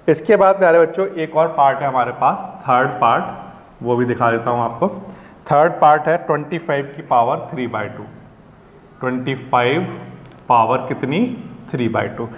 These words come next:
इस तरह का question मान लो आपके सामने आ गया, कैसे करोगे? तो इसको करना बिल्कुल आसान है। सबसे पहले factor किसके कराओगे?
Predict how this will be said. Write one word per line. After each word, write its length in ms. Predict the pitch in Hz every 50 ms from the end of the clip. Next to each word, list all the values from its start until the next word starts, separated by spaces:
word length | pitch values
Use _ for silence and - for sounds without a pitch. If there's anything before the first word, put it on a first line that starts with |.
| - - - -
इस 200 | 175 165 170 -
तरह 140 | 196 180 180
का 100 | 185 185
question 300 | 160 165 - - 185 165
मान 180 | 156 143 139 139
लो 80 | 143
आपके 240 | 139 135 135 135 131
सामने 300 | 131 143 127 123 127 131
आ 120 | 127 113 104
गया, 200 | 101 104 107 - - - - - - -
कैसे 220 | 156 151 147 - 151
करोगे? 400 | 151 151 139 143 143 143 160 156 - - - - - - -
तो 60 | 135
इसको 180 | 135 - - 160
करना 280 | - 165 151 156 165 156
बिल्कुल 260 | 151 151 147 156 156
आसान 320 | 151 147 - 156 151 151
है। 60 | 165 160
सबसे 300 | - 165 156 - - 170
पहले 280 | - - 147 143 151 147
factor 340 | 147 - 175 - - 143 147
किसके 280 | 143 147 139 - - 151
कराओगे? 400 | 139 156 147 139 139 143 143